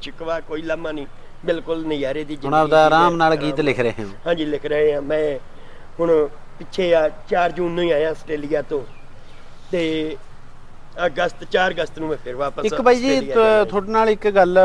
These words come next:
Speaker 2: ਸ਼ੇਅਰ ਕਰਨੀ ਸੀ ਵੀ ਜਿਵੇਂ ਅਕਸਰ ਹੀ ਨਾ ਗੀਤਕਾਰਾਂ ਦਾ ਲਾਂਭਾ ਹੁੰਦਾ ਹੈ।
Speaker 1: ਹਾਂਜੀ।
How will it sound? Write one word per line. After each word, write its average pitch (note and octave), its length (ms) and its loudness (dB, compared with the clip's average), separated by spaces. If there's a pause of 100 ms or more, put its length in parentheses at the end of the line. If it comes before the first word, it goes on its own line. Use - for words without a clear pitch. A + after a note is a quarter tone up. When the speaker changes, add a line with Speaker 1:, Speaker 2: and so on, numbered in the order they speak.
(580)
Speaker 2:
ਸ਼ੇਅਰ D#3+ 240 0
ਕਰਨੀ A#2+ 360 2
ਸੀ C3 240 -4 (420)
ਵੀ F3+ 80 0
ਜਿਵੇਂ A#3 300 2 (120)
ਅਕਸਰ G#3+ 280 -2
ਹੀ A3 120 0
ਨਾ A#3 300 2
ਗੀਤਕਾਰਾਂ F3 840 2
ਦਾ E3+ 340 6
ਲਾਂਭਾ F#3+ 380 4
ਹੁੰਦਾ F#2 260 -2
ਹੈ। - 60 -10 (520)
Speaker 1:
ਹਾਂਜੀ। A2+ 180 -8